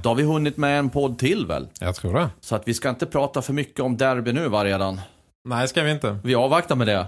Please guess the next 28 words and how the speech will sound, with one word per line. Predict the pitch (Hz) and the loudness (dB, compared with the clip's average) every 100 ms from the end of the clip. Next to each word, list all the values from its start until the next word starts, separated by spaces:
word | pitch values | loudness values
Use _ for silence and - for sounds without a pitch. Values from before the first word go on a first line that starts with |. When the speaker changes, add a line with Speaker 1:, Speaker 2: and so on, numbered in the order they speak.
| - | 0
Speaker 2:
Ja, | |
det | 101 | 2
gör | 151 160 | 4 4
vi. | 98 87 | 2 0
Speaker 1:
Och, | 131 - - - - - 160 | 2 2 0 -2 -2 -2 -4
<laughs> | - - 240 262 208 | -6 -4 0 2 2
vi | 156 | 0
kan, | 156 - 170 143 - - 123 - 240 262 - | 0 2 2 0 -4 -6 -6 -6 -6 -4 -2
och | 147 185 160 - - | 2 0 0 -12 -4
ta | - 160 | 2 4
en | |
helt | 151 160 156 - | 4 2 2 0
annan | 147 147 254 | 2 2 2
punkt | - 131 90 | 2 2 0
istället. | 117 - 92 95 92 - - | -2 2 2 2 -2 -6 -4
En | 131 131 | 2 4
mycket | 135 175 - | 2 0 2
omtyckt | 220 170 151 - 226 - - | 2 2 0 0 -2 -4 -4
punkt, | 147 131 113 - | 2 2 0 -2
gissar | 170 269 - - 233 | 2 4 4 4 4
jag | 147 | 4
bland | 127 120 | 6 6
er | 120 113 | 6 4
som | 117 | 2
lyssnar. | 107 117 - 107 - - | 2 2 0 0 -2 -2
Ni | 160 | 0
får | 175 | 4
väl, | 190 180 | 4 4